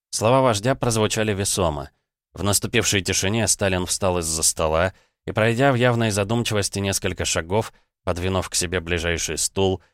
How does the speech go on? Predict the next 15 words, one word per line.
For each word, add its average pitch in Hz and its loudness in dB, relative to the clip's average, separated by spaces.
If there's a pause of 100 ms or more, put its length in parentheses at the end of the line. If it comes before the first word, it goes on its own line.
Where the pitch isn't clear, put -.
(160)
сел 127 0
рядом 110 2
с - -2
Ворошиловым. 90 0 (960)
«Как 156 0
ты 147 0
думаешь, 123 2
Клим, 92 -2 (440)
кого 139 2
тебе 135 0
заместителем 104 0
назначим? 82 -4 (440)
Якира 101 0
или 98 0
Убаревича?» 90 0